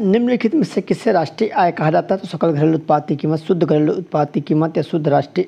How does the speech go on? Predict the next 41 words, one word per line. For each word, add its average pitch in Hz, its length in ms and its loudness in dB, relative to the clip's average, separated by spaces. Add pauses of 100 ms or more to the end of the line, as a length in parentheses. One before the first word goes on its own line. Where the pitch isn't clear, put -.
आय 185 240 2 (640)
या 214 60 2
सकल 208 280 0
घरेलू 170 340 2
राष्ट्रीय 165 360 0
आय। 135 180 -2
तो 208 180 -2
इसका - 200 0
राइट 208 180 0
आंसर 180 220 -2
यहाँ 185 100 0
पर 190 100 -2
राष्ट्रीय 160 360 0
आय, 165 240 2
शुद्ध 156 280 -2
राष्ट्रीय 151 360 -2
आय 160 200 -4
को 156 120 -8
कहा 147 200 -6
जाता 147 260 -4
है। 190 100 -6
तो 156 140 -14
इसका 156 180 -8
राइट 147 160 -6
आंसर 143 200 -8
यहाँ 143 180 -8
पर 151 80 -6
सी - 200 -10
हो 147 100 -6
जाएगा, 156 300 -4 (600)
जो 151 160 -2
कि 151 340 -2 (460)
करेक्ट 160 260 -6
आंसर 160 320 -2
है। 202 160 -2 (220)
तो 147 340 -4
चलिए 151 300 -4
आगे 156 260 -4
बढ़ते 160 300 -4
हैं। 196 200 -2 (2500)
भारतीय 240 580 0